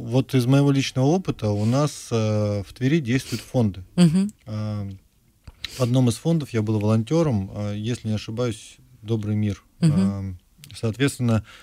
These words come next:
Speaker 1: они выигрывают гранты, они
Speaker 2: Мгм.
Speaker 1: проводят бесплатные программы. У них, э, встает вопрос с другим. А, с-, как удовлетворить запросы всех?
Speaker 2: Мгм.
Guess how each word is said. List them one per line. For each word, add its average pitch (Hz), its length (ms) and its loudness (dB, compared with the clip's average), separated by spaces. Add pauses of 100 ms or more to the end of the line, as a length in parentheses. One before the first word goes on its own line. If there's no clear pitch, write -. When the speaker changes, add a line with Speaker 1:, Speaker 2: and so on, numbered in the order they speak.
(200)
Speaker 1:
они 120 240 4
выигрывают 117 420 2
гранты, 123 480 0 (140)
они 180 200 4
Speaker 2:
Мгм. 190 80 4
Speaker 1:
проводят 113 380 0
бесплатные 117 540 -2
программы. 107 600 -2 (340)
У 117 100 -2
них, 143 300 0
э, 110 260 -2
встает 120 360 -2
вопрос 113 340 -2
с - 20 -10
другим. 110 480 0 (380)
А, 101 680 -2
с-, - 320 -20 (140)
как 135 360 -2 (520)
удовлетворить 113 680 0 (100)
запросы 110 560 -2
всех? - 480 0 (180)
Speaker 2:
Мгм. 190 360 2